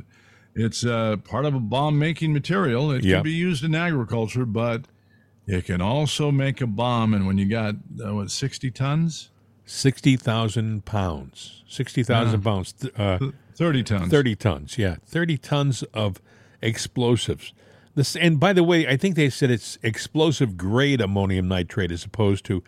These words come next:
Speaker 2: I guess, agricultural grade.
Speaker 1: Right. It, it's, it's the, it's the top of the crop, which means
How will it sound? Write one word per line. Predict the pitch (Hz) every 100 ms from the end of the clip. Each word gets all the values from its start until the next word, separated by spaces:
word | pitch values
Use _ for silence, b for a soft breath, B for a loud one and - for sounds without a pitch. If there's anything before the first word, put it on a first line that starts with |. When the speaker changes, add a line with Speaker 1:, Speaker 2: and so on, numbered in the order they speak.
| B B
Speaker 2:
I | 98
guess, | 95 90 -
agricultural | 85 104 95 - 113 117 - 135 139
grade. | 120 123 127 135 127
Speaker 1:
Right. | 127 139 170 135 98 -
It, | - 117 104
it's, | 127 139 -
it's | 151 135 -
the, | 135 123 117
it's | 107 143 -
the | 113
top | - 160 151
of | 120
the | 107
crop, | 175 180 135 131
which | 185 135
means | 277 262 214 226 165